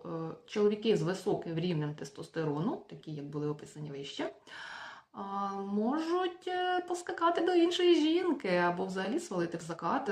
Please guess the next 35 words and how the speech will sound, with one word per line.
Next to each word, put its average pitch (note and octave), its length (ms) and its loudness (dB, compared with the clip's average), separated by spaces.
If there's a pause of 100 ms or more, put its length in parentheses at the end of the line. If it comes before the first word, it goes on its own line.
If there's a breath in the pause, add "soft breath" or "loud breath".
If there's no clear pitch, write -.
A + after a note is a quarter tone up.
залишивши E3+ 960 0
даму E3 500 4
в - 140 -6
положенні F3 640 2
чи E3 300 0
з - 80 -10
потомством. E3 680 -4 (320 loud breath)
А C#4 160 2
чоловіки A3 540 0
з G#3 80 -4
більш G3 240 -2
фемінними E3 840 0
рисами E3 420 -2
обличчя D4+ 340 -2
сприймаються C4+ 680 2
жінкою A#3 480 2
як B3 280 2
такі, A3+ 340 -4
що C4+ 400 2 (240 loud breath)
все-таки G4+ 480 0
зможуть D#4 680 4
прожити F#3 480 0
з E3 100 -2
нею E3 300 0
все D#3+ 260 -4
життя, G3 560 0 (220 loud breath)
нікуди F#3+ 440 -2
не D#3 140 2
тікати, C4 760 4
і B3 100 0
вони E3+ 260 0
разом C#4 400 2
можуть B3+ 260 2
ростити E3 520 -4
те - 380 -4